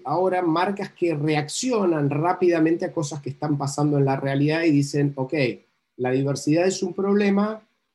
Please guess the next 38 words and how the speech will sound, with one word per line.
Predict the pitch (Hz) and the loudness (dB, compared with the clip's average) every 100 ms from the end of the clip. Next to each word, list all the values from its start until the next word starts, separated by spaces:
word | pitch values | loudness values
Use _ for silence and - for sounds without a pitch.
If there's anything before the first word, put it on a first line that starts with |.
| - | -8
eh, | 117 123 | -4 -2
nosotros | 127 131 - 160 151 151 | 0 0 0 0 2 2
no | 151 | 2
somos | 151 190 185 165 | 2 0 0 -2
lo | 147 | -2
suficientemente | 165 156 160 160 165 165 165 | -2 -2 -2 -2 0 -2 0
diversos, | 165 165 170 190 175 - _ | 2 2 0 -6 -8 -10 _
algo | 147 156 156 | 2 4 2
tenemos | 139 143 143 139 | 2 4 4 2
que | - | -8
hacer". | - - 98 - _ _ _ _ _ _ _ _ _ _ | -12 -14 -16 -18 _ _ _ _ _ _ _ _ _ _
Entonces | 131 185 151 | -6 -6 0
te | |
diré | 170 165 196 | 4 4 4
que | 202 | 0
ahí | 175 180 208 - _ _ _ | 0 2 0 -2 _ _ _
este | - - | -4 0
tercer | 156 156 143 208 214 | 0 0 0 -2 -2
grupo | 208 196 151 170 | 0 0 0 -2
es | 147 | 0
un | 151 | -2
poco | 160 165 | -2 -2
más | 160 156 | -2 -2
nuevo | 185 202 175 165 185 | 0 0 2 2 0
y | |
tiene, | 139 135 143 135 127 123 - | -2 -2 0 0 -2 -4 -6
tiene | 143 143 | -4 -2
que | 135 | -2
ver | 135 156 | -2 -4
con | 143 131 | -4 -8
estas | 139 139 | -8 -8
cosas | 143 143 135 | -8 -8 -6
que | |
mencionaba | 120 120 127 131 143 180 | -6 -6 -6 -4 -2 -2
antes, | 156 123 120 | -2 -4 -6
¿no? | 131 | -10
Todo | - 131 | -6 -4
el, | 131 | -4